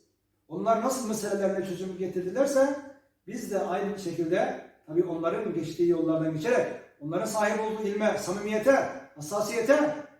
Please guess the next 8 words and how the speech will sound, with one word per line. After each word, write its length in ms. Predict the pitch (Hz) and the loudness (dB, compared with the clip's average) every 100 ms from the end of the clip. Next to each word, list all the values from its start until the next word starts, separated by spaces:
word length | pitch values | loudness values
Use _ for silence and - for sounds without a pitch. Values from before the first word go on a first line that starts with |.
| _ _ _ _ | _ _ _ _
tevazuya 920 | 156 190 202 202 208 240 247 - - - | -8 -4 -2 -2 -2 2 2 0 -8 -18
sahip 500 | - 165 175 190 - | -20 -6 -2 -2 -2
olarak, 680 | 185 233 294 294 - - _ | 0 4 4 2 -2 -12 _
teslimiyete 460 | 143 - 180 175 - | -16 -8 -2 -2 -2
sahip 340 | 165 165 165 160 | -2 0 0 0
olarak 360 | - - - - _ | 0 -2 -10 -20 _
aynı 220 | 175 160 | -6 -6
şekilde 540 | 151 147 151 170 - | -6 -6 -2 -2 -2